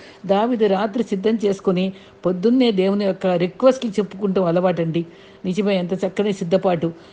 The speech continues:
యోబు అరుణోదయమున కంఠధ్వని వినిపించిన అతి గొప్పవాడుగా మారాడు. అన్నింట్లో బలమైంది ప్రార్థన, అరుణోదయ ప్రార్థనే. అది మొదటిది. ఆ తర్వాత రెండవది,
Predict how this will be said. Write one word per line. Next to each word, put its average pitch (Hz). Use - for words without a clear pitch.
యోబు 208
అరుణోదయమున 202
కంఠధ్వని 190
వినిపించిన 196
అతి 180
గొప్పవాడుగా 190
మారాడు. 175
అన్నింట్లో 202
బలమైంది 196
ప్రార్థన, 180
అరుణోదయ 180
ప్రార్థనే. 170
అది 220
మొదటిది. 185
ఆ -
తర్వాత 175
రెండవది, 180